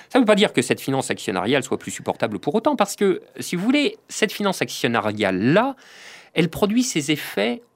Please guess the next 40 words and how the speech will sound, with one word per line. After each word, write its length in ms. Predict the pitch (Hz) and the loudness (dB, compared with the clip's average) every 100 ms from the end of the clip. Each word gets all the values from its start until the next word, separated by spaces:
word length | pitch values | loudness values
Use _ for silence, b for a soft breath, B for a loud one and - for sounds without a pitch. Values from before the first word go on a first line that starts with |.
| - | -2
au 80 | - | 0
quotidien. 560 | - - 95 90 80 - _ _ b b b b - | 0 -2 -6 -6 -8 -8 _ _ b b b b 2
Elle 180 | 139 143 | 4 4
use 380 | 190 226 196 - - _ | 4 2 0 -6 -12 _
dans 180 | 117 131 | 4 6
le 80 | 165 | 6
long 200 | 147 131 | 4 2
terme. 480 | - 104 90 87 87 _ B B B B B | 2 0 0 -4 -8 _ B B B B B
Elle 140 | - 151 | 4 4
est 20 | |
de 100 | 147 | 4
temps 260 | 143 131 127 | 4 4 2
en 100 | 123 | 2
temps 180 | 135 | 0
l'objet 480 | 123 104 98 110 113 | 2 0 0 4 4
de 300 | 107 98 92 | 4 -4 -10
quelques 340 | 98 95 - 123 | -8 -6 -4 -4
spasmes 560 | - - 240 240 - | -2 0 0 0 -6
et 60 | 113 | -8
de 80 | 104 | -6
quelques 320 | 117 - 101 | -6 -6 -6
secousses, 580 | - 139 233 269 - - - B B B | -4 -2 0 0 0 -8 -12 B B B
mais 420 | 139 170 247 254 - _ _ - | 2 4 4 0 -6 _ _ -14
sa 220 | - - | -2 2
nuisance 480 | 165 220 233 254 - | 6 6 4 2 0
et 40 | |
sa 180 | - - | -2 -2
toxicité 920 | - 185 - - 156 - 247 269 - _ - | 0 -2 -2 -6 -6 0 0 0 -4 _ -10
s'expriment 540 | - 180 - - 233 | -4 -4 -4 0 0
plutôt 260 | 220 170 202 | 0 -4 -2
en 80 | |
continu. 680 | 147 - - 101 85 - - _ - | 0 -2 -4 -6 -6 -10 -14 _ -2
Alors, 160 | - 226 | 2 2
c'est 160 | - - | 2 0
tout 140 | 185 | -2
à 80 | 101 | -4
fait 100 | - | -2
autre 240 | 123 - | -2 0
chose, 340 | 143 - 147 117 | -2 0 -2 -4
ça. 300 | - - | -6 -8